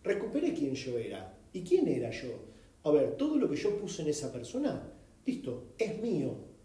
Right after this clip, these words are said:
no está en esa persona, yo lo recupero. ¿Qué quiere decir? Mis ilusiones, lo que espero, eh, lo que tengo para dar,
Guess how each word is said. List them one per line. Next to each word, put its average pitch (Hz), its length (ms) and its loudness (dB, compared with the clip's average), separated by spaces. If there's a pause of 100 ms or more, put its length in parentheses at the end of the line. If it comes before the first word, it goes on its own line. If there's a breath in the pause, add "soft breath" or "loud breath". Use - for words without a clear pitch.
no 202 100 -2
está 208 200 -4
en 156 60 -2
esa 123 180 -4
persona, 120 400 -4
yo - 180 -8
lo 185 80 2
recupero. 151 440 0 (240 loud breath)
¿Qué 180 100 4
quiere 180 140 2
decir? 135 320 0
Mis 139 240 -2
ilusiones, 131 1160 2 (160)
lo 143 200 12
que - 120 2
espero, 135 1040 4 (360 loud breath)
eh, 123 840 2
lo 156 120 8
que 156 100 4
tengo 160 240 4
para 123 180 0
dar, 131 500 2